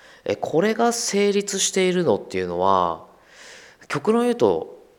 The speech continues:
日本だけじゃないかなっていうふうに思いませんか？うん。え、どういうことか。え、これはですね、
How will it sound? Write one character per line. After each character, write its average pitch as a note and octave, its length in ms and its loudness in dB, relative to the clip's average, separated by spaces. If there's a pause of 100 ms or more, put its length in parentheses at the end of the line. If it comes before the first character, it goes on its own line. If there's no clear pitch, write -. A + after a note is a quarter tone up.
(100)
日 C3+ 180 0
本 F#3 300 0
だ G2+ 160 6
け C3+ 140 2
じ G#2+ 80 0
ゃ F#2 40 0
な F2 140 -6
い E2 60 -10
か F2 120 -6
な A2+ 100 2
っ B2+ 140 -4
て E2 80 -8
い D#2+ 60 -8
う - 60 -14 (160)
ふ - 100 -10
う G2 80 -6
に F2 120 -14
思 A2 240 0
い G#2+ 60 0
ま G#2 120 -2
せ F#2+ 140 -6
ん D#2+ 60 -10
か？ F2 220 -10 (1500)
う G2+ 60 -14
ん。 F2 200 -16 (400)
え、 G#2+ 120 -4
ど C3 100 -2
う E3+ 40 2
い - 20 0
う F3 40 -2
こ B2+ 120 2
と F#2+ 80 2
か。 - 260 0 (920)
え、 A2+ 120 -2
こ - 140 -8
れ D3+ 60 6
は D#3+ 100 6
で B2 100 2
す - 80 -6
ね、 - 340 -4